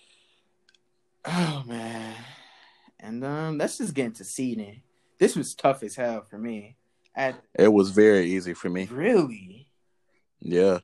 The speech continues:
Speaker 1: Western Conference was easy for you?
Speaker 2: Ve-, yep, very much so.
Speaker 1: Okay,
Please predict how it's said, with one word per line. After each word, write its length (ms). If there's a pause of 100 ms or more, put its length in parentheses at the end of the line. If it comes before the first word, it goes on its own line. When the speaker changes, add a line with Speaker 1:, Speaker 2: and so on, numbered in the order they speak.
(120)
Speaker 1:
Western 400
Conference 540
was 180
easy 220
for 100
you? 180 (960)
Speaker 2:
Ve-, 300
yep, 240
very 220
much 220
so. 200
Speaker 1:
Okay, 420